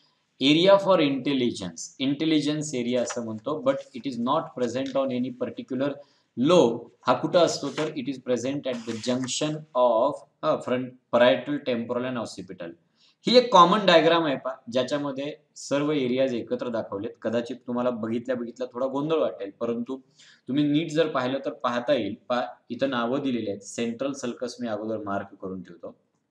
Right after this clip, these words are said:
म्हणजे ह्याच्या पुढं frontal lobe, मागं parietal, आता तिकडे, इकडं मागं असतो association आणि इथं पिवळ्या रंगामध्ये temporal. हे पहा, त्याच्यावरती प्रायमरी मोटार एरिया,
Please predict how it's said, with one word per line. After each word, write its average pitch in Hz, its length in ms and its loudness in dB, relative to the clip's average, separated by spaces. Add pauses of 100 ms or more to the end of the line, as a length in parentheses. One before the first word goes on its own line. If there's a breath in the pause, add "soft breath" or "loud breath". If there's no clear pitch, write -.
(720)
म्हणजे 107 160 -6
ह्याच्या 110 240 -2
पुढं 135 240 -2
frontal 139 420 -2
lobe, 87 180 -8 (460)
मागं 120 340 2
parietal, 113 440 4 (840 soft breath)
आता 117 220 2
तिकडे, 131 340 -4
इकडं 131 280 0
मागं 131 260 2
असतो 139 300 -2
association 127 640 -4
आणि 104 140 -10
इथं 113 120 -10
पिवळ्या 120 340 -2
रंगामध्ये 120 480 -4 (180)
temporal. 113 480 -4 (580)
हे 120 40 0
पहा, 139 120 4
त्याच्यावरती 135 560 0
प्रायमरी 127 520 -2
मोटार 117 400 -2
एरिया, 92 340 -4